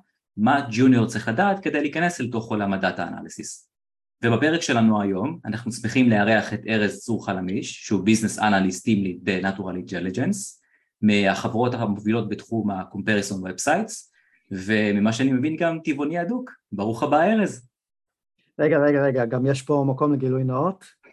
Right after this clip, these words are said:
Speaker 2: ארז הוא גם חבר טוב, וגם היה בעבר מנהל הצוות שלי. Welcome, ארז.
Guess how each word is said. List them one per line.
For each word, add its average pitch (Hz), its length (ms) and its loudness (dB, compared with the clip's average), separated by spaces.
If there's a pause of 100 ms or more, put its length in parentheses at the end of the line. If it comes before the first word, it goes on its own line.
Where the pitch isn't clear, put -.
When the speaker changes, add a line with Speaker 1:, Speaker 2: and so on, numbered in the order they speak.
(120)
Speaker 2:
ארז 139 260 0
הוא 110 160 -4
גם 147 220 0
חבר 143 340 -2
טוב, 151 340 -2 (260)
וגם 127 340 -4
היה 131 220 0
בעבר 143 360 2
מנהל 139 260 -2
הצוות 143 380 -4
שלי. 120 240 -8 (420)
Welcome, 143 320 2
ארז. 135 360 -2